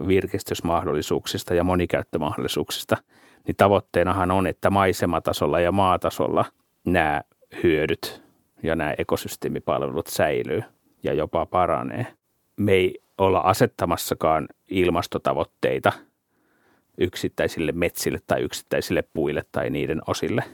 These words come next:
vaan että se kokonaisuus ratkaisee. Ja kun me hakataan joku metsä ja siellä on lajistollisia vaikutuksia, niin tää lajisto, niin sen tulee korvautua siinä suunnitelmassa toisaalla.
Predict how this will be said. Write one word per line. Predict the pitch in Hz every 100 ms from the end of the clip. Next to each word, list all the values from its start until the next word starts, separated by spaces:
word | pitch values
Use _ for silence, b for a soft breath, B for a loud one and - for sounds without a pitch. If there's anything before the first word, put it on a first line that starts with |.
| B
vaan | - 73
että | -
se | -
kokonaisuus | 80 - 78 78 76 107 107 - b b b -
ratkaisee. | 87 - - 71 - 76 B B _ -
Ja |
kun | - 85
me | 87
hakataan | 101 - 101 87 82
joku | 82 87
metsä | 87 95 - 127 - _
ja | -
siellä | - 87
on | 85
lajistollisia | 92 85 - 65 64 - 90
vaikutuksia, | 101 92 - - - - 104 - b b b b b _
niin | 85
tää | - 90 87 - -
lajisto, | 107 101 98 - 73
niin | 71
sen | -
tulee | - 107 92 -
korvautua | 117 95 71 - - 85
siinä | - - 87
suunnitelmassa | 92 69 90 73 - 107
toisaalla. | - 110 76 - - -